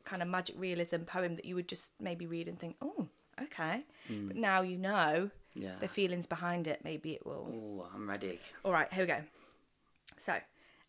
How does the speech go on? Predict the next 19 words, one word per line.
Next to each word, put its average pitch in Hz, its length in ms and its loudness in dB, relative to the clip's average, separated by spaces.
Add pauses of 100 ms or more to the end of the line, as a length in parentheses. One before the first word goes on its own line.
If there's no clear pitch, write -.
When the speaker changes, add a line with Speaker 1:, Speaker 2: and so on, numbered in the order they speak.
(180)
Speaker 1:
ants. - 640 2 (800)
This 277 320 8
is 339 180 6
a 359 60 8
garden 180 580 8
with 180 120 -2
a 180 60 8
plastic - 600 6
dollhouse 185 640 6
full 254 520 10
of 208 120 4
snails. 156 680 0 (640)
Her 220 140 8
chubby 277 340 4
hands 220 460 6
hold 247 360 4
them 190 180 2
like 180 280 -2
pebbles, 175 640 0